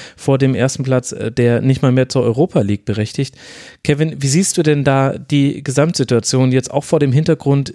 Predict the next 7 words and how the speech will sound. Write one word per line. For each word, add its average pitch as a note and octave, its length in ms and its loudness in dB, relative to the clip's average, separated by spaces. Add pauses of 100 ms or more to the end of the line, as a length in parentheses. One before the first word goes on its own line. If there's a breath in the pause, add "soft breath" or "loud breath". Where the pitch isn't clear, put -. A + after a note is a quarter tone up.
(120)
dieses C#3+ 460 -2
zwei B2 240 2
zu C3+ 160 -4
zwei C3+ 380 0
Ergebnisses C3 720 -4
gegen B2+ 220 -2
Hoffenheim? F#2+ 400 -4